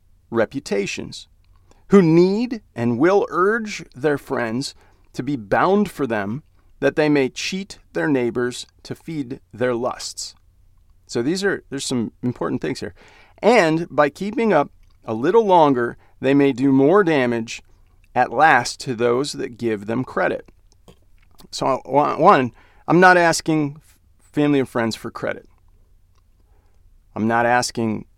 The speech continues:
for my own lusts. I actually am doing this for the purpose to benefit others. It's not 'cause I want more, it's 'cause I wanna give more. Because of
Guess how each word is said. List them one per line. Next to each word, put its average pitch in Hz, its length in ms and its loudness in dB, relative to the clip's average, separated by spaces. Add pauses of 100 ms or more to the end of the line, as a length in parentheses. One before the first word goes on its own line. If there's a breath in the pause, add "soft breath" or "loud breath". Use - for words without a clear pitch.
(140)
for 127 220 -2
my 120 160 2
own 113 220 0
lusts. - 580 -12
I 110 140 -6
actually 110 380 -6
am 104 140 -4
doing 120 280 0
this 101 260 -6 (360 soft breath)
for 160 280 4
the 190 120 2
purpose 107 600 -6 (540)
to - 140 -6
benefit 117 580 -2
others. 104 500 -4 (1500)
It's 101 140 -8
not 120 160 0
'cause 135 140 -4
I 139 60 4
want 143 220 2
more, 117 220 0
it's - 200 -12
'cause 104 160 -10
I 101 60 -4
wanna 101 240 -2
give 95 300 -6
more. 92 180 -10
Because 117 320 -4
of 117 120 -8